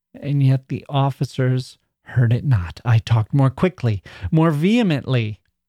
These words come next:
but the noise steadily increased. I arose and argued about trifles in a high key and with violent gesticulations, but the noise steadily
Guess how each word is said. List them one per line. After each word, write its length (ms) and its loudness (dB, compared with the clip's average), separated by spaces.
but 200 -6
the 100 -4
noise 580 2
steadily 800 0
increased. 680 0
I 180 4
arose 680 2
and 260 -2
argued 460 0
about 340 0
trifles 680 -2
in 160 2
a 120 4
high 340 2
key 580 -2
and 180 0
with 160 0
violent 720 0
gesticulations, 1500 -2
but 240 -2
the 140 2
noise 760 2
steadily 840 0